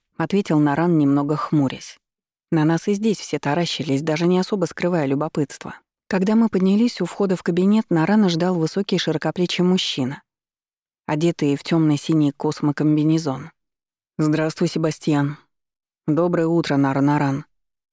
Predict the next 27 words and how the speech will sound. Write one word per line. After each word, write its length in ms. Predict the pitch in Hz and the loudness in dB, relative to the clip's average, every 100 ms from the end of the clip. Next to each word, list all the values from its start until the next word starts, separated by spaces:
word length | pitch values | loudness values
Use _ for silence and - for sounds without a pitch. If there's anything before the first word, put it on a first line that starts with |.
| _ | _
поприветствовал 840 | - 147 147 139 135 - 139 139 156 | -6 -2 0 0 -2 -4 -2 0 0
он 180 | 214 175 | 2 2
и 40 | |
посмотрел 480 | 139 - 143 147 151 | 0 -2 -2 0 2
на 80 | 139 | 4
меня. 420 | 143 143 135 - _ _ _ _ _ | 4 2 -2 -12 _ _ _ _ _
«Знакомься». 680 | 143 143 147 151 139 135 - - _ _ _ _ _ | -2 0 0 0 -2 -2 -10 -18 _ _ _ _ _
Проводя 380 | - 156 170 202 | -4 -2 0 -2
кончиками 520 | - 196 196 185 170 | 0 0 0 0 0
пальцев 420 | 160 185 190 160 | 0 -2 -2 -4
по 100 | - | -6
панели 420 | 160 147 175 190 151 | -4 0 2 2 2
и 140 | 135 | 0
активируя 560 | 131 - 156 170 160 151 | -2 -4 -2 0 2 0
допуск, 360 | 175 - 160 | -2 -2 -6
сказал 420 | - 147 147 143 | -4 -4 -2 -2
он. 240 | 135 - - _ _ _ _ _ | -4 -6 -14 _ _ _ _ _
«Это 300 | 131 170 160 | -4 -2 0
Нара 320 | 143 147 151 | 0 0 0
Эльза 260 | 147 160 156 | 0 0 -2
Грейс. 480 | 151 135 120 - - _ _ _ _ | -2 -4 -6 -12 -18 _ _ _ _
С 100 | - | -6
этого 260 | 160 147 143 | -2 0 2
дня 220 | 147 160 | 2 2
мой 180 | 139 135 | 2 2
личный 380 | 147 - 143 135 | 0 0 0 0
ассистент». 600 | - 139 - 123 - | -2 -6 -8 -10 -12